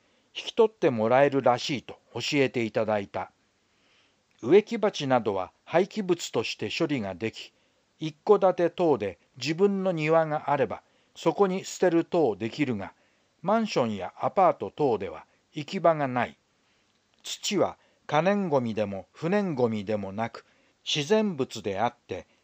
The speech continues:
廃棄物の定義に当てはまらないので、ゴミに出せないということである。不法投棄の被害も出してはならない。不要になった土のゴミの行き場に困らないよう、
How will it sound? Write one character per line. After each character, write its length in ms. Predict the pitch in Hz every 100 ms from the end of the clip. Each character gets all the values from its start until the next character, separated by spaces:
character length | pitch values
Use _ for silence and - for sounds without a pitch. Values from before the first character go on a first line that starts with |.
| _
廃 220 | - 175 214
棄 160 | 220
物 260 | 180 175 117
の 120 | 95
定 280 | - 175 156
義 180 | 104 90
に 200 | 87 - -
当 80 | 127
て 120 | 196
は 160 | 156 190
ま 140 | 190
ら 140 | 180
な 140 | 143 110
い 100 | 98
の 140 | 92
で、 180 | - - _ _ -
ゴ 140 | 139 160
ミ 140 | 202
に 160 | 175 -
出 120 | -
せ 180 | - 196
な 140 | 147
い 160 | 95 - -
と 120 | 139
い 220 | 135 135
う 60 | 123
こ 140 | -
と 120 | 131
で 160 | 110 90
あ 120 | 92
る。 160 | - _ _ _ _ _ _ _ _ _ -
不 140 | 175
法 240 | 170 240
投 240 | 233 233 190
棄 160 | -
の 160 | 110 101
被 180 | - 160
害 220 | 139 107
も 180 | 95 87 _ -
出 160 | 156 165
し 100 | -
て 100 | 113
は 120 | 85
な 160 | 87
ら 140 | 110 104
な 100 | -
い。 140 | - _ _ _ _ _ _ _ _ _
不 140 | - 185
要 220 | 208 208
に 140 | 196
な 100 | 190
っ 80 | 190
た 140 | - 113
土 340 | - - 180
の 180 | 165 151
ゴ 180 | 135 143
ミ 120 | 143
の 240 | 131 123 -
行 120 | 113
き 120 | 156
場 120 | 131
に 200 | 117 104 - _
困 240 | - 151 202
ら 140 | 214
な 160 | 190 123
い 100 | 92
よ 240 | 90 -
う、 80 | _